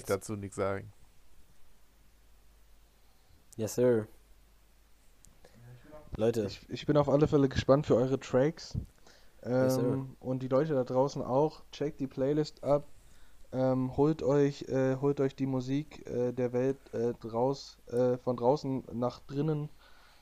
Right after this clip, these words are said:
Speaker 3: Ähm, ganz, ganz viel Verschiedenes, ganz viel Gutes. Und Jaspers Musik halt. Äh, Spaß.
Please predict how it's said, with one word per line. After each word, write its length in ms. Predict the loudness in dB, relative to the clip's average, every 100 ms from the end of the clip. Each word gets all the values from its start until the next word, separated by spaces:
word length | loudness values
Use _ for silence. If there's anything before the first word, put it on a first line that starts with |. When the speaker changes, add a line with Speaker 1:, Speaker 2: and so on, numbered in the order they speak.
| -4
Speaker 3:
Ähm, 240 | 0 0
ganz, 360 | 2 0 -2 -8 -4
ganz 200 | -2 0
viel 120 | -2
Verschiedenes, 840 | -4 -6 -2 -4 -2 -2 -2 -4 -12 -6
ganz 220 | -4 -4
viel 140 | -6
Gutes. 560 | -4 -2 0 2 0 -2 -20 -20 -20 -20
Und 180 | -8 -2
Jaspers 420 | 0 2 2 2
Musik 400 | 2 0 -4 -4
halt. 280 | 0 0 -2 -16 -20 -20 -20 -20 -20 -4
Äh, 380 | 0 2 2 -2 -6 -20 -20 -20
Spaß. 460 | -18 -10 -10 -10